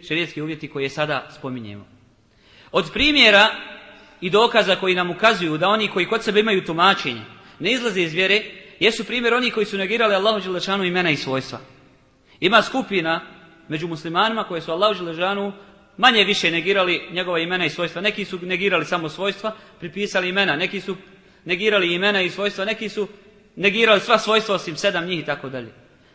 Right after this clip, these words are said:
Zbog tevila kojeg su imali kod sebe. Koji je to tevil i tumačenje? Rekli su, "Ako bismo Allahu dželle šanu pripisali ta svojstva, izjednačili bismo ga sa njegovim stvorenjima."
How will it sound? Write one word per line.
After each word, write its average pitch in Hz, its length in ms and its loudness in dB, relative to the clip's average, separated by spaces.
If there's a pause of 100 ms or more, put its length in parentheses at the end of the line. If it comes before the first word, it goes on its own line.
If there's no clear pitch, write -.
Zbog 220 240 6
tevila 254 420 6
kojeg 208 200 4
su 214 100 -4
imali 196 200 2
kod 170 180 -4
sebe. 139 200 -6
Koji 247 200 4
je 208 120 4
to 175 120 -2
tevil 180 380 0
i 147 100 -6
tumačenje? 196 560 0 (280)
Rekli 202 280 6
su, 202 120 -2
"Ako 285 200 6
bismo 208 260 -4
Allahu 220 360 4
dželle 196 200 -4
šanu 214 340 2
pripisali 190 500 -4
ta 185 180 2
svojstva, 226 420 -2 (260)
izjednačili 196 580 0
bismo 175 240 -8
ga 165 100 -2
sa 165 120 -4
njegovim 180 420 0 (460)
stvorenjima." 151 560 -2